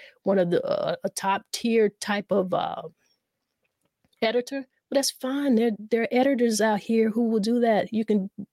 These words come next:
take advantage of things like Fiverr. There's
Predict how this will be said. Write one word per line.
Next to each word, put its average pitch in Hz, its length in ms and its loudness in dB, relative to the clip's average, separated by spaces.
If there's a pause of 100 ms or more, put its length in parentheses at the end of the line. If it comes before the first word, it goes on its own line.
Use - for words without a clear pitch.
(120)
take 214 180 0
advantage 214 420 2
of 180 120 0 (100)
things 208 240 0
like 170 200 -4
Fiverr. 196 520 -2 (600)
There's 185 320 -4